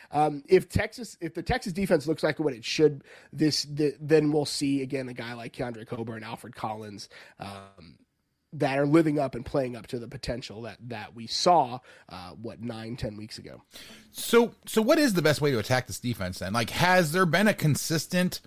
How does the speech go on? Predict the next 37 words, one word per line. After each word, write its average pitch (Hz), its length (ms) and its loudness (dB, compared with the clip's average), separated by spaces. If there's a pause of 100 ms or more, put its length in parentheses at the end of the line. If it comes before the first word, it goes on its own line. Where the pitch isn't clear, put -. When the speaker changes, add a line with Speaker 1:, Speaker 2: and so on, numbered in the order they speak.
(280)
Speaker 2:
problem 131 560 4
for 107 80 -4
this 104 160 -4
defense, 101 480 -6
a, 113 60 -4
a, 113 220 0
a 123 320 0
hole 156 380 2
that 127 120 4
opponents 127 380 0
have 101 100 -4
really 117 180 -2
started 107 280 -2
to 101 80 -2
exploit? 104 560 -2 (400)
Um, 117 260 0
or 139 240 6
is 147 160 6
it 143 80 -2
kinda 147 260 2
just 131 240 -2
been 123 380 0 (380)
random 131 420 4
things 127 400 0
failing 120 420 2
at 104 120 -2
different 113 260 -2
times 113 480 0
and 104 160 -2
there's 104 160 -2
not 110 160 0
really 110 160 -2
anything 101 300 -2
you - 40 -6
can 92 140 -4
pin 95 160 -4
down? 71 240 -10